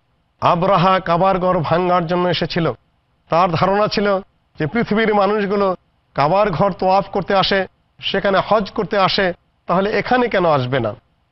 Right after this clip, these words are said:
অনেক সাজগোজ করে, অনেক সুসজ্জিত করে, অনেক সেখানে খরচা করে বিশাল সুন্দর এক ঘর বানালো, কিন্তু তার ঘরের কাছে পৃথিবীর কেউ যেত না।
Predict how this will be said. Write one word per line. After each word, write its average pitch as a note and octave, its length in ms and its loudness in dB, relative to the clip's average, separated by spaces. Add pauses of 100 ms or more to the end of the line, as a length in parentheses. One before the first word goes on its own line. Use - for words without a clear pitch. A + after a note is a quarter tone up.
অনেক F#3 400 0
সাজগোজ F3 680 0
করে, F3+ 340 0 (340)
অনেক F3+ 380 0
সুসজ্জিত F3+ 680 -4
করে, F3+ 360 -2 (400)
অনেক G3+ 500 0 (480)
সেখানে F#3 640 0 (300)
খরচা - 460 -2
করে F#3+ 300 0 (400)
বিশাল E3 560 2
সুন্দর E3 560 0
এক D#3+ 180 0
ঘর D3+ 300 0
বানালো, D3+ 460 2 (380)
কিন্তু A#3 320 -2
তার G#3+ 240 2
ঘরের G3+ 320 -2
কাছে G3 260 -4
পৃথিবীর F#3+ 440 -2
কেউ F3 160 0
যেত E3+ 200 -2
না। E3 260 2